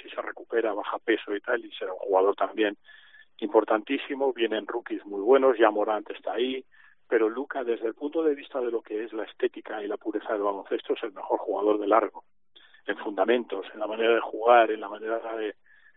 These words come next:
de desarrollarse, ¿no? También quiero hacer hincapié en que, afortunadamente, es, el baloncesto no es un juego de un hombre solo, ni es el ejército de uno, como me gusta a mí decir,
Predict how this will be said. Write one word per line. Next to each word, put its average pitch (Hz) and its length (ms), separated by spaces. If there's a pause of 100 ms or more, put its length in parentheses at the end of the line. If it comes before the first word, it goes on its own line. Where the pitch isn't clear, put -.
(140)
de 110 100
desarrollarse, 98 760
¿no? - 240
También 123 420
quiero 139 300
hacer 135 220
hincapié 131 540
en 123 120
que, 107 260
afortunadamente, 123 1160 (760)
es, 104 160
el 113 180
baloncesto 104 460
no 123 180
es - 120
un 107 80
juego 117 340
de 104 80
un 110 100
hombre 104 320
solo, 139 300
ni 107 140
es - 100
el 117 80
ejército 107 480
de 107 100
uno, 120 240
como 104 220
me 101 60
gusta 110 300
a - 20
mí 98 100
decir, 92 420